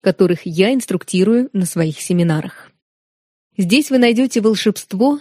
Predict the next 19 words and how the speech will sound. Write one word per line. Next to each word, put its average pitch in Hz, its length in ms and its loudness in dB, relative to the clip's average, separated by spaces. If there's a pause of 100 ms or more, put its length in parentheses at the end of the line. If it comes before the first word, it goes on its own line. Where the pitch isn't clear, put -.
неразрывно 214 640 2
связанное 202 520 0
с - 100 -8
практикой, - 720 -4 (380)
уникальные 185 560 2
знания, 190 440 0
собранные 208 520 2
по 220 100 0
крупицам 254 680 -2
из 247 200 -2
множества 202 540 0
наук, 226 440 0 (340)
и 208 100 2
раскрывающие 233 760 0
суть 294 320 -2
харизмы 202 540 0
и 185 120 -4
ее 175 300 0
проявления. 160 800 -2